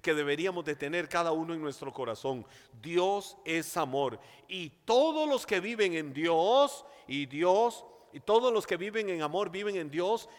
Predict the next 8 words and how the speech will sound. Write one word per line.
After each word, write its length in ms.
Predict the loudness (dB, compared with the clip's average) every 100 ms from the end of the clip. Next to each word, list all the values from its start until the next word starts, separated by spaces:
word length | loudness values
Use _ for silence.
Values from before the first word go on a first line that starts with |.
| -8
y 100 | -6
Dios 400 | -2 0 0 -4 -12
vive 720 | -6 -2 0 0 0 -10 -20 _
en 180 | -4 0
ellos. 460 | -2 -4 -12 -14 -20 -8
Ahora, 500 | 2 4 4 2 -2 -2
esa 340 | 0 2 4
verdad 720 | 4 4 6 6 4 0